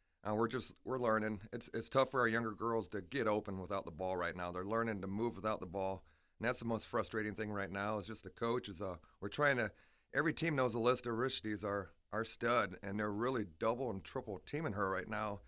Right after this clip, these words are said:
And the rest of our team is having trouble trying to get open. So that's the thing right now I need to work with, with our younger girls is just, uh, having the confidence that I need them to get the ball, go shoot and score. And it's not a, a one or two person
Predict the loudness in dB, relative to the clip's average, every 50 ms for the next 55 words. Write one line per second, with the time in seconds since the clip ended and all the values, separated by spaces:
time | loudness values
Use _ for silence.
0 | -20 -20 _ _ _ -10 -4 -2 0 0 -2 -2 -2 -2 -2 -2 -2 -2 -2 -2
1 | -2 2 2 2 2 2 -2 -6 -6 -2 -2 -2 -2 0 -2 -6 -6 -6 -4 -4
2 | -4 -4 -4 -6 -4 -4 -4 -2 -2 -4 -4 -6 -8 -14 -14 -16 -20 _ _ _
3 | _ _ 0 2 2 2 0 -4 -4 -4 -2 -2 -2 -4 -2 -4 -4 -4 -2 -4
4 | -4 -4 -2 0 0 0 0 -2 -6 -6 -4 -4 -2 0 2 2 0 0 -2 -6
5 | -4 -2 -2 0 0 0 -2 -6 -10 -8 -8 -8 -4 -2 -2 0 0 -2 -4 -12
6 | -20 -20 _ _ -8 -4 0 0 0 4 6 8 8 8 6 2 0 0 0 -2
7 | -8 -10 _ _ _ _ -2 4 6 6 6 6 4 2 2 2 2 2 2 -2
8 | -4 -6 0 0 2 2 2 2 2 0 2 2 0 0 0 -2 -2 -4 -8 -6
9 | -2 0 0 2 2 2 0 -2 -4 -2 0 2 4 4 4 4 2 2 0 -4
10 | -6 -2 0 2 2 2 0 -2 -4 -6 -2 -2 -2 -2 -2 -6 -8 -8